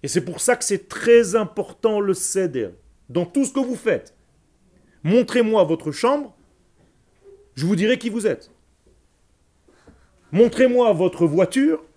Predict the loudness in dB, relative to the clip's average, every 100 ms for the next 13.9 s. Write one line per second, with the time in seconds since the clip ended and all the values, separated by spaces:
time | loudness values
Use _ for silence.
0 | _ _ _ _ -8 -4 -2 0 0 0
1 | -4 -4 -2 -2 -6 -16 _ _ _ _
2 | _ _ -2 4 4 4 2 4 4 4
3 | 2 -2 -2 -2 0 0 0 0 -2 -2
4 | 0 0 0 -4 -6 -6 -12 _ _ -12
5 | -6 -4 -2 0 -2 -4 -4 -2 -4 -6
6 | _ _ _ _ _ _ _ _ _ -4
7 | 2 2 4 4 4 2 0 -2 -4 -4
8 | -4 -8 _ _ _ _ _ _ _ _
9 | _ -8 0 0 0 -4 -2 -2 0 -2
10 | -2 -6 -6 -8 -8 -8 -8 -10 -8 -4
11 | -4 -4 -8 _ _ _ _ -2 2 4
12 | 2 0 -4 -4 -4 0 0 0 0 -2
13 | -4 -6 -10 -10 -12 -12 -12 -14